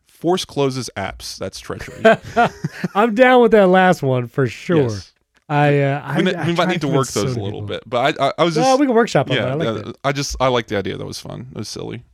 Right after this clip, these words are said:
Speaker 2: I can see an Apple T V Plus, uh, original show maybe. No, that's funny. All right, uh, Apple Watch Series nine finally also most likely coming this fall. Uh, we don't have a ton of rumors about it. I think, you know, obviously new processor,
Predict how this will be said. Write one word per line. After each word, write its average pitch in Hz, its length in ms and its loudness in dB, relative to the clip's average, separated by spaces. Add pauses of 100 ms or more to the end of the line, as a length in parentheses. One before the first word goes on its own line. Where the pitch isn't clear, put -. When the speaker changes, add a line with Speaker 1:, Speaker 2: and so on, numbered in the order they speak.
(260)
Speaker 2:
I 202 80 -4
can 220 100 -2
see 233 160 4
an 208 80 6
Apple 190 200 2
T 196 100 -2
V 180 100 0
Plus, 170 300 -2
uh, 175 40 -2
original 156 460 -2
show 135 240 -4
maybe. 92 380 -12 (220)
No, 143 200 4
that's 120 160 -4
funny. 107 300 -8 (200)
All 180 100 2
right, 160 200 2
uh, 196 40 -12
Apple 190 420 2
Watch 202 120 4
Series 196 280 2
nine 170 200 2
finally 165 300 0
also 143 300 0
most 139 240 -2
likely 117 180 -2
coming 135 480 -2
this 127 220 -6
fall. 196 520 2 (180)
Uh, 175 100 -10
we 175 100 -2
don't 262 140 2
have 160 100 2
a - 20 -10
ton 208 580 -2 (100)
of 156 160 -4
rumors 185 260 0
about 165 320 2
it. 175 240 -4 (100)
I 139 100 -4
think, 139 240 -4
you 160 100 -4
know, 120 80 -2
obviously 113 320 -6
new 117 180 -6
processor, 117 840 -6